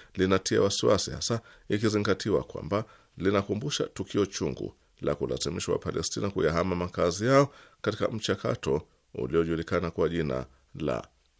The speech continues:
Nakba. Baadhi ya wachunguzi wa mambo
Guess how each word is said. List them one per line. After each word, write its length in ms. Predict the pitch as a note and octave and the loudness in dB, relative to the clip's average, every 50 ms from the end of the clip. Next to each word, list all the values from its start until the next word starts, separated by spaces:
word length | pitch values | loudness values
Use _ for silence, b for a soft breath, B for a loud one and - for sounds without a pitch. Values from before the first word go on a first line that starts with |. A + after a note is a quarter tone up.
| _ - | _ -10
Nakba. 680 | A2 G#2 G#2 G2+ F#2+ D2+ C#2+ - - B1+ A1+ C2 C2 - - b b b b b b b b b b b _ _ _ _ _ _ _ _ _ - | -6 -4 -2 0 -2 -2 -2 -6 -10 -10 -8 -10 -10 -10 -14 b b b b b b b b b b b _ _ _ _ _ _ _ _ _ -10
Baadhi 520 | D2+ C#2+ D2+ E2+ E2+ F2 G#2 A2+ B2 A2+ b b b b b _ | -4 0 0 0 0 2 0 0 0 -2 b b b b b _
ya 300 | - F#2 F2 D#2+ - - - - - - - | 4 4 4 4 4 0 -6 -12 -20 -14 2
wachunguzi 580 | F#2+ F#2 F#2+ - - F#2+ F#2 F#2 F#2+ F2+ - F#2 | 4 4 4 4 2 0 2 2 0 2 2 2
wa 100 | E2 D#2 | 2 2
mambo 360 | D#2 C2 A1+ A1 A1+ - - | 0 -2 -4 -6 -8 -12 -14